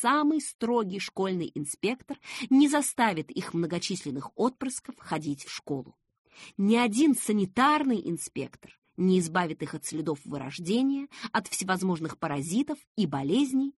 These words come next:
которые всегда одолевают тех, кто живёт в грязи. Мейкопские Юэллы жили за городской свалкой в бывшей негритянской лачуге.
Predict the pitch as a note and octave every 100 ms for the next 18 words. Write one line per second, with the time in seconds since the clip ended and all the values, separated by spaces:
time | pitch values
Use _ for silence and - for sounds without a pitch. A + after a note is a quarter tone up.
0 | - E3 E3+ D3+ - - C3 B2+ G3 -
1 | F#3+ E3 D3+ C#3+ C3 B2+ - E3+ G#3 -
2 | - F#3 D#3 C3 C#3 - D#3 C#3+ - -
3 | _ _ _ _ _ _ _ _ _ _
4 | _ _ _ F#3+ F4 - - - E3+ D3+
5 | D3+ A3+ C#4+ D4 D4+ - - - G3 D4
6 | G4+ F4+ A#3+ G#3+ F#3+ - B3+ B3+ - E3+
7 | E3 C#3 - - _ - F3 E3 A#3+ B3+
8 | - C4+ G3+ D#3 D3 D3+ D#3 - D#3 D3
9 | C#3 - -